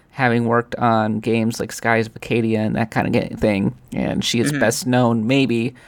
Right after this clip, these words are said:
Speaker 1: for Phantasy Star. And I think Reiko Kodama and Yu Suzuki and the Sonic Team folks showed how, what kind of, like, talented developers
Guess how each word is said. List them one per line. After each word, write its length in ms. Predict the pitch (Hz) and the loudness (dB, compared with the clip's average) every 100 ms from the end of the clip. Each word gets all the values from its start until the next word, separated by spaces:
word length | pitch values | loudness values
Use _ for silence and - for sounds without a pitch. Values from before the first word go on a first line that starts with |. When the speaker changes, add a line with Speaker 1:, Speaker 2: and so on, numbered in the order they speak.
| - _ - | -20 _ -10
Speaker 1:
for 380 | - 135 127 | 0 2 2
Phantasy 480 | 120 120 117 113 - | 0 0 0 0 -4
Star. 680 | - - 131 120 110 107 - _ - - - _ 143 | -6 -2 2 2 2 0 -4 _ -20 -20 -20 _ 0
And 600 | 139 131 131 123 123 - - | 2 4 4 2 0 -2 -2
I 100 | 156 | 0
think 420 | 220 196 - - - - - - - - - | 2 0 -2 -16 -20 -20 -20 -20 -20 -20 -4
Reiko 420 | 151 151 151 156 | 2 2 2 0
Kodama 720 | - 135 123 123 123 123 120 | 0 0 2 4 4 4 2
and 220 | 123 107 120 | 0 -2 -2
Yu 120 | 127 | -2
Suzuki 1000 | 127 117 117 120 113 120 117 117 113 120 - - _ - | -2 -4 0 -2 0 -2 0 0 0 -4 -8 -20 _ -4
and 300 | 131 117 113 | 2 2 2
the 80 | 113 | 0
Sonic 380 | - 120 117 113 | 2 2 2 0
Team 320 | 131 120 113 | 2 2 2
folks 580 | - 110 107 - - - _ _ | 0 0 0 -2 -8 -12 _ _
showed 640 | - - 151 143 139 127 - - _ _ _ | -6 0 4 6 6 4 0 -12 _ _ _
how, 400 | 147 - 151 143 | -6 0 2 2
what 260 | 127 156 160 - - | 2 0 0 -8 -12
kind 220 | - 170 160 | -2 2 2
of, 140 | 127 | 2
like, 160 | 139 - | 0 -2
talented 600 | - 127 127 143 147 139 | -2 2 2 2 0 -2
developers 800 | 127 - 127 135 180 175 170 - | -2 0 0 2 2 2 2 -4